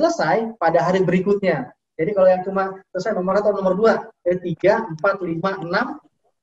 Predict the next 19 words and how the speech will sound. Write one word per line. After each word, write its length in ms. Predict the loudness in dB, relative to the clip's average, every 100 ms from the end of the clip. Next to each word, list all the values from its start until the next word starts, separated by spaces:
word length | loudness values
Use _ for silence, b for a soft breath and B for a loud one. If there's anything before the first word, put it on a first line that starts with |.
| _ _ -8
masukin 320 | -6 -4 -6
ke 80 | -6 -8
pekerjaan 240 | -4 -4 -4
berikutnya. 320 | -6 -10 -14 -20 _ _ _ _ _ _ _ _ _ _ _ _ _ 0 0 0 -6 -10 -2 -2 0 4
Lalu 140 | 4
selanjutnya, 800 | 6 6 6 4 6 4 4 -4 -16 _ _
nah, 120 | -16 -12
kata 240 | -4 -2
Fili 240 | 0 0 2
ini 80 | 0
yang 80 |
terakhir, 640 | 0 0 0 0 0 -2 -10 _ _ _ _ _ _ -2
lakukan 560 | 2 4 4 4 2
secara 240 | 2 2 4
konsisten 800 | 2 2 0 0 2 2 0 2
minimal 560 | 4 4 4 2 0 4
tiga 480 | 4 4 4 2
puluh 300 | 2 4 4
hari. 340 | 4 4 2